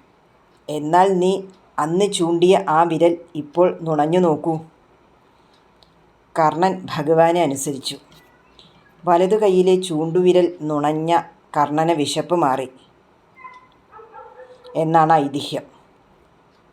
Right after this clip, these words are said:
അന്നദാന സത്രത്തിലേക്ക് ചൂണ്ടിക്കാട്ടിയ വിരലിന് ഇത്രയും പുണ്യമെങ്കിൽ അന്നദാനം നടത്തുന്നവർക്ക് സ്വർഗം നിശ്ചയമത്രേ.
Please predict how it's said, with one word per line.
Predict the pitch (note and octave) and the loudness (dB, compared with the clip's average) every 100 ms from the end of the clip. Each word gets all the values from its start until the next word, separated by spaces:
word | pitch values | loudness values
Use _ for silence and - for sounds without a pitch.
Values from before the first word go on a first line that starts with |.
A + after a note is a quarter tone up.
| _ - | _ -8
അന്നദാന | D#3 D#3+ F3+ F#3 F#3 | -2 2 4 6 4
സത്രത്തിലേക്ക് | F#3 F#3 D#3 E3 E3 E3+ E3 D#3 D3+ D3 - _ _ _ _ _ _ _ _ _ _ - | 0 -4 -2 -2 -2 0 0 0 -4 -4 -8 _ _ _ _ _ _ _ _ _ _ -12
ചൂണ്ടിക്കാട്ടിയ | - E3+ E3 F#3 F#3 E3 E3 E3+ | -4 -2 2 2 4 2 2 0
വിരലിന് | D#3 D3 D3 D3+ D3 - - | 0 -2 -2 -2 -4 -10 -16
ഇത്രയും | D#3 - F#3+ F#3+ G3+ F3+ | -12 -2 2 4 2 -4
പുണ്യമെങ്കിൽ | D3 D3+ E3+ D3+ C#3+ C#3+ - - - - _ _ - | -2 2 2 2 0 -4 -6 -20 -20 -20 _ _ -10
അന്നദാനം | B2 C#3 E3 F3 F3 F3+ | -6 0 4 6 4 4
നടത്തുന്നവർക്ക് | F3 D#3 D#3 D#3+ D#3 D3+ D3+ D#3 - | 4 2 0 0 2 0 0 -4 -6
സ്വർഗം | - D3+ C3+ C#3 F3 | -6 -4 -2 0 0
നിശ്ചയമത്രേ. | D#3+ D3 - E3+ E3+ E3+ C#3 - | 0 -6 -6 0 2 2 -2 -8